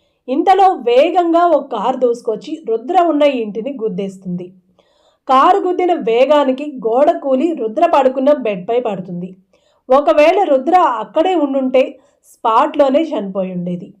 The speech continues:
ఆ కారులో ఉన్న నలుగురు వ్యక్తులు కూడా స్పాట్లోనే చనిపోతారు. రుద్ర భయంతో వణికిపోతుంది. తర్వాత రోజు తన ఫ్రెండ్ రూమ్కి షిఫ్ట్ అవుతుంది.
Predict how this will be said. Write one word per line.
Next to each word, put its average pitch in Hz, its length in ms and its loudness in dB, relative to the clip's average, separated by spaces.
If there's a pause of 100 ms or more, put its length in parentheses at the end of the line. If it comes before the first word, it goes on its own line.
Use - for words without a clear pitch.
(420)
ఆ 254 120 4
కారులో 311 560 4
ఉన్న 339 240 2
నలుగురు 262 500 -2
వ్యక్తులు 269 400 2
కూడా 233 320 -2
స్పాట్లోనే 202 640 -4
చనిపోతారు. 185 680 -10 (760)
రుద్ర 269 420 2
భయంతో 262 480 0
వణికిపోతుంది. 190 1040 -6 (520)
తర్వాత 370 420 4
రోజు 302 300 4
తన 262 300 0
ఫ్రెండ్ 226 420 -2
రూమ్కి 240 320 -2
షిఫ్ట్ - 320 -8
అవుతుంది. 185 500 -6